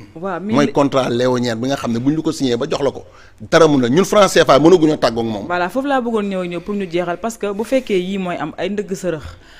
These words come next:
Speaker 1: ba tax na entreprise yi nga xamante ne français yi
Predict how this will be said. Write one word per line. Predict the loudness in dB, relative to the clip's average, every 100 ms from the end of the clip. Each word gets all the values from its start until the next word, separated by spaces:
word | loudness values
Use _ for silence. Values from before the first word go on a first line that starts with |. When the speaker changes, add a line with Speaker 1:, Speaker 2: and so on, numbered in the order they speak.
| -18
Speaker 1:
ba | -8 -6
tax | -4 -6 -6 -8
na | -8 -6
entreprise | -4 -6 -4 -6
yi | -6
nga | -8
xamante | -8 -10 -10 -10
ne | -10
français | -10 -10 -10 -10
yi | -10 -12